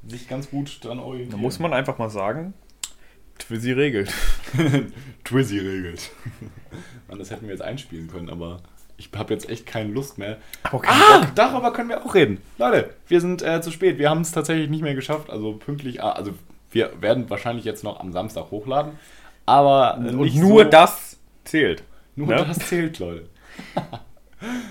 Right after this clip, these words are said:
Speaker 1: Ja, wir haben's irgendwie nicht anders voneinander gekriegt. Eigentlich wollten wir uns gestern treffen und es hätte auch zeitlich noch funktioniert.
Speaker 2: Aber Patrick hatte einfach keinen Bock.
Speaker 1: Ja.
Speaker 2: Ja.
Speaker 1: Was primär daran lag, dass es halt einfach geschüttet hat wie aus Eimern.
Speaker 2: Ja.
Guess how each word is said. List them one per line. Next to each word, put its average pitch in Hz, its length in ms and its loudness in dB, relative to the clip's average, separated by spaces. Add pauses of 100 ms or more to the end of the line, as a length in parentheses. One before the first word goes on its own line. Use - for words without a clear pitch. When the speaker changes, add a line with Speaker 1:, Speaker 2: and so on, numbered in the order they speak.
(140)
Speaker 1:
Ja, 113 320 2
wir 113 80 -4
haben's 120 220 -8
irgendwie 110 500 -8
nicht 98 440 -8
anders 107 280 -4
voneinander 107 420 -6
gekriegt. 113 460 -8
Eigentlich 165 420 -2
wollten 147 180 -4
wir 139 60 -8
uns 123 120 -8
gestern 143 280 -8
treffen 143 320 -10
und 110 60 -10
es 101 80 -12
hätte 113 200 -8
auch 101 120 -12
zeitlich 110 420 -8
noch 110 140 -10 (180)
funktioniert. 117 540 -8
Speaker 2:
Aber 104 120 2
Patrick 110 280 -2
hatte 110 140 -2
einfach 107 180 -4
keinen 107 160 -8
Bock. 107 220 -4 (340)
Speaker 1:
Ja. 104 340 0 (720)
Speaker 2:
Ja. 98 200 -6 (260)
Speaker 1:
Was 117 160 2
primär 123 320 4
daran 113 240 2
lag, 107 260 6
dass 117 160 -6
es 110 100 -10
halt 120 120 -4
einfach 113 240 -10
geschüttet 123 440 -4
hat 104 160 -6
wie 104 80 -4
aus 98 160 -4
Eimern. 85 440 -4 (120)
Speaker 2:
Ja. 107 300 0